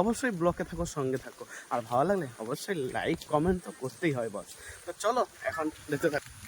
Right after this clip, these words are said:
এই দেখো, জেঠিমা আরো আসছে ওখানে। দেখো, এই জমিটাই পুরো ধান,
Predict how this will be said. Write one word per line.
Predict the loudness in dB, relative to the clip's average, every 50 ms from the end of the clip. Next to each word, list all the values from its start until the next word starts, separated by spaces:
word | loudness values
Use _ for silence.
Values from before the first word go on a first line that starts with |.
| -16 0 8 10
এই | 10 10
দেখো, | 10 6 6 4 4 4 4 4 4 2
জেঠিমা | 0 0 0 2 4 4
আরো | 4 4 4 2
আসছে | 0 -2 -8 -4 -4 -4
ওখানে। | -4 -4 -6 -6 -8 -10 -14 -20 -20 -20 -20 -20 -20 -20 -20 -20 -20 -20 -20 -20 -18 -16 -14 -14 -14 -16 -16 -16 -18 -18 -10 -10 -10 -10 -10 -16 -16 -14 -14 -12 -12 -14 -12 -12 -12 -12 -12 -16 -20 -20 -20 -18 -18 -18 -18 -18 -18 -16 -16 -16 -16 -14 -14 -14 -16 -14 0 8 12 12 12 12 12 12 12 10 10 8 6 6 6 6 2 0 0 0 -2 -4 -6 -8 -8 -6 -4 -4 -4 -8 -14 -20 -20 -20 -20 -20 -20 _ -20 _ -20 -20 -20 -20 -20 -20 -20 -20 -20 -20 -20 -20 -20 -20 -20 -20 -20 -20 -20 -20 -18 -16 -14 -12 -12 -12 -12 -10 -10 -10 -10 -10 -10 -10 -12 -12 -12 -18 -18 -16 -12 -8 -8 -6 -4 -4 -6 -6 -8 -12 -6 0 2
দেখো, | 4 6 8 10 10
এই | 10
জমিটাই | 10 10 10 10 8 8 6
পুরো | 4 4 4
ধান, | 4 4